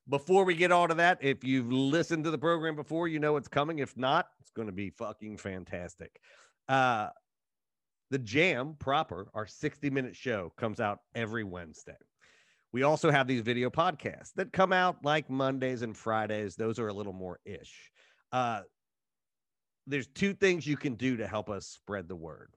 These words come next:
The first, tell your friends about us. Look, everybody's getting back to the world.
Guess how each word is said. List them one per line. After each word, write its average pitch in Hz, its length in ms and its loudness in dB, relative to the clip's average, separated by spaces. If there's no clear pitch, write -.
The 120 80 -2
first, 196 440 4
tell 156 100 2
your 156 100 -2
friends 101 300 -2
about 73 200 -18
us. - 220 -20
Look, 95 160 -12
everybody's 151 460 -2
getting 120 240 -4
back 101 380 -4
to 123 80 -8
the 123 100 -4
world. 85 320 -10